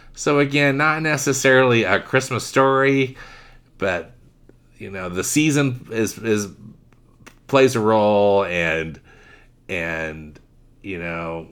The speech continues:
Cary Grant's an angel, and all the, and all this different stuff, the things that we associate. There's ice skating, <laughs> things we associate with Christmas and with wintertime. If you haven't seen it, it's, I think it's worth seeing. It's a really, really charming film.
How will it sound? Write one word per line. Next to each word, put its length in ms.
Cary 200
Grant's 280
an 120
angel, 720
and 120
all 220
the, 100
and 220
all 180
this 280
different 320
stuff, 280
the 80
things 280
that 100
we 140
associate. 640
There's 160
ice 300
skating, 720
<laughs> 240
things 240
we 120
associate 460
with 140
Christmas 400
and 120
with 100
wintertime. 640
If 180
you 100
haven't 260
seen 300
it, 140
it's, 200
I 140
think 200
it's 160
worth 200
seeing. 340
It's 180
a 100
really, 640
really 380
charming 760
film. 480